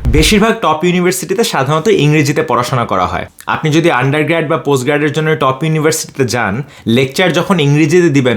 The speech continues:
ওইটা বুঝতে পারবেন নাকি, তারপর হোমওয়ার্ক ঠিকমতো করতে পারবেন নাকি, প্রফেসরের সাথে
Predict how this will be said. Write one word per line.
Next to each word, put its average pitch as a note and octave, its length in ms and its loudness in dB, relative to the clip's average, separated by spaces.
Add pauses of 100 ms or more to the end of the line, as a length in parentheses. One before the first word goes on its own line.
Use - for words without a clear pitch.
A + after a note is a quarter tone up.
ওইটা A#2+ 160 -2 (120)
বুঝতে - 380 -2
পারবেন G2 360 0
নাকি, G#2+ 240 -4 (320)
তারপর A#2+ 300 0
হোমওয়ার্ক D#3 420 2
ঠিকমতো D#3 360 -2 (100)
করতে E3 300 -2
পারবেন G2+ 280 0
নাকি, F#2+ 140 -4 (100)
প্রফেসরের D3+ 540 -2
সাথে E3+ 160 -4